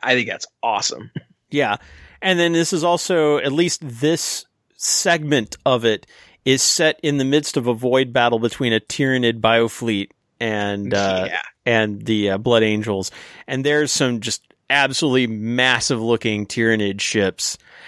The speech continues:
Speaker 2: And then also apparently, like, the captain of the, uh, Blood Angel strike cruiser is going to be, like, one of the major characters. So they're
Speaker 1: Nice.
Speaker 2: focused, like, it's not just, like, the Space
Speaker 1: Yeah.
Speaker 2: Marine side of it, but also the, the very human side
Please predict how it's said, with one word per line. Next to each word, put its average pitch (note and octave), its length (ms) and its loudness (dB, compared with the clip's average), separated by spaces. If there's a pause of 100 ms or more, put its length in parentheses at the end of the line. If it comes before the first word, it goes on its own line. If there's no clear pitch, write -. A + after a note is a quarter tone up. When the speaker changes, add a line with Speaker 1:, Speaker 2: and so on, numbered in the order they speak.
(120)
Speaker 2:
And C#3+ 100 0
then E3+ 80 2
also G#3+ 240 2
apparently, G#3 420 0
like, E3+ 300 0
the C#3+ 100 2
captain D3+ 720 0
of A#2+ 560 0
the, A#2+ 300 0
uh, G#2+ 240 2
Blood C#3 340 -2
Angel C3+ 260 0
strike C3 340 -2
cruiser A2+ 360 0
is A2+ 140 0
going A#2+ 220 2
to A2+ 40 -6
be, A2 160 0
like, G#2 240 -2
one A2+ 140 0
of G#2+ 80 -2
the G#2+ 60 -2
major G#2 360 -2
characters. F#2 800 -4 (600)
So A2+ 440 2
they're A#2 160 0
Speaker 1:
Nice. - 80 -8
Speaker 2:
focused, C3+ 280 0
like, C3 220 -2
it's C3+ 160 -4
not E3 200 0
just, D3 220 0
like, C#3 260 -2
the A#2+ 200 2
Space - 400 0
Speaker 1:
Yeah. F#3 80 -2
Speaker 2:
Marine D3 300 2
side C3 260 2
of A#2+ 80 0
it, A#2+ 80 -2
but B2+ 100 2
also C3 360 2
the, A2+ 200 2
the A#2 160 -4
very B2+ 220 0
human B2+ 300 -6
side A2+ 340 0